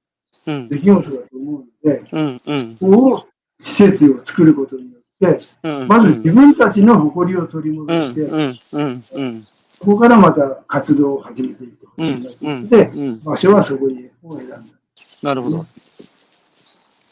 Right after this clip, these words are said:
Speaker 1: えー、岸田さん、最後、ちょっともう一つだけ聞きたいんですけど、
Speaker 2: <clears throat>
Speaker 1: あの、東北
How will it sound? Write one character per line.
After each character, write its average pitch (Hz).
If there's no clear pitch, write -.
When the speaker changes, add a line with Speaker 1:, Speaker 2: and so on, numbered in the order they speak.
Speaker 1:
え 139
ー、 135
岸 -
田 151
さ 143
ん、 127
最 196
後、 139
ち -
ょ -
っ -
と 117
も 139
う 151
一 147
つ 143
だ 143
け 127
聞 123
き -
た 135
い 120
ん 104
で 87
す -
け 110
ど、 120
Speaker 2:
<clears throat> -
Speaker 1:
あ 139
の、 135
東 185
北 180